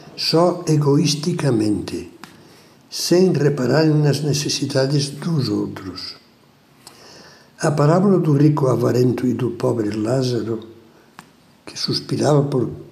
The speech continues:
comer as migalhas que caíam da mesa do avarento, a parábola do rico avarento e do pobre Lázaro deve estar sempre presente na nossa memória.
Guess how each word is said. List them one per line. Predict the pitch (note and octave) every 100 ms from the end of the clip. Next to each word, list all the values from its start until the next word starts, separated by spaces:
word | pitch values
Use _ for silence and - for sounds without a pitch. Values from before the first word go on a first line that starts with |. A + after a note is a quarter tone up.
| -
comer | A2+ A#2 C#3 C3
as | A2+
migalhas | B2+ A#2 A2+ C#3 D3 A#2
que | - A2+
caíam | A#2 B2+ B2+ A2
da | G#2+
mesa | A#2 A2 A2+ E2+ - - - - - _ - - _ _ -
do | A2+
avarento, | A#2 G#2 G#2 B2+ C3 - G#2 - - _ - - - - -
a | -
parábola | B2+ C#3 D3 F#3 G3 F#3
do | D#3
rico | C#3+ D3 C#3
avarento | B2 A#2 B2 A#2
e | A2+
do | A2+
pobre | G#2 A2+ A2+ G2+
Lázaro | B2 D3 D#3 C#3+
deve | D3+ D3
estar | - D3
sempre | - E3+ E3+ F#3
presente | - D3+ C#3+ D3 B2+ A2
na | G#2+ G2+
nossa | G2+ B2+
memória. | A2 F#2+ G#2 F#2 F2 F#2+